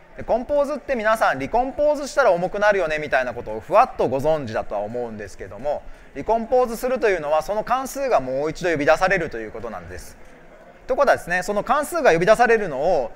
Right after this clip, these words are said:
実機の中で目で見て確認すればすごい早いよねと。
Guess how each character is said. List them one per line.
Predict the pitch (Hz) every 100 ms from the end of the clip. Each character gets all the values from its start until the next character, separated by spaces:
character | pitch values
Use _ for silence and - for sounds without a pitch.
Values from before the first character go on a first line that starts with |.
| - 123
実 | 143 -
機 | 233
の | 269
中 | 294 226
で | 139
目 | 127 233
で | 165
見 | 170
て | 139
確 | 123 165
認 | 180 185
す | 214
れ |
ば | 156
す | - 156
ご | 170
い |
早 | 143 156
い | 151
よ | 107
ね | 104
と。 | -